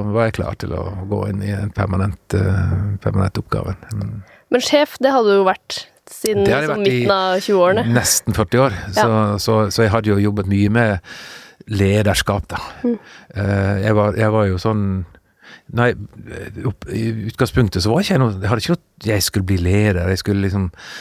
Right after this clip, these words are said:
Speaker 1: men, men jeg, jeg, jeg var nok veldig bevisst på å påvirke. Og, og jeg, og jeg skjønner jo at jeg, jeg var nok liksom, og jeg skjønte at for å, for å påvirke så måtte du på en måte etter hvert bli leder.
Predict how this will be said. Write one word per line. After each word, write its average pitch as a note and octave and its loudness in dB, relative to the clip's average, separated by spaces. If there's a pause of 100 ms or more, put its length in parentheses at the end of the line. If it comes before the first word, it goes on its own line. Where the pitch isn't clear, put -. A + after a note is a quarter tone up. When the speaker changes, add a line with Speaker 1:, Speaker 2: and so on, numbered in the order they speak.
(140)
Speaker 1:
men, A2 -2
men B2 2
jeg, A#2+ 0
jeg, A#2 -2
jeg B2+ 2
var C3+ -2
nok G#2+ 0
veldig B2 2
bevisst - -2
på A#2+ 2 (120)
å A2 -2 (380)
påvirke. A#2 0 (960)
Og, A#2 2
og - -2
jeg, A#2 -2 (160)
og A#2 0
jeg A#2+ 2
skjønner B2+ 2
jo A2 4
at G#2 0
jeg, A#2 2 (120)
jeg A#2 2
var A#2+ 4
nok F#2 -2
liksom, B2+ 0 (260)
og A#2 0
jeg A2+ 0
skjønte A2 0
at - -8
for G#2+ 2
å, G#2+ 2 (140)
for A2+ 0
å G2 -4
påvirke G2+ 0
så G#2+ 0
måtte G#2 -2
du G2+ 0
på G2 -4
en G2+ 0
måte G#2 0 (520)
etter F#2 -8
hvert G2 -4
bli G2+ 0
leder. G#2 2